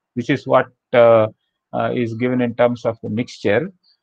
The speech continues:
and that missing information cannot be obtained by simply changing the basis. So that will show up in some other form,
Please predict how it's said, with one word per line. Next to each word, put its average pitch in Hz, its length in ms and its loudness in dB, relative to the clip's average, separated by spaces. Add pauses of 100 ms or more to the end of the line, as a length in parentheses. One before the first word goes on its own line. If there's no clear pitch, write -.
(260)
and 123 200 -4
that 139 220 0
missing 226 360 -6
information 202 680 -2
cannot 196 360 2
be 220 80 0
obtained 214 400 -2
by 214 140 0
simply 214 420 -6
changing 220 340 0
the 180 100 -6
basis. - 560 -10 (600)
So 123 80 -14
that 110 220 0
will 196 140 2
show 220 280 2
up 247 200 2
in 226 140 -2
some 196 240 0
other 196 260 2
form, 123 400 -6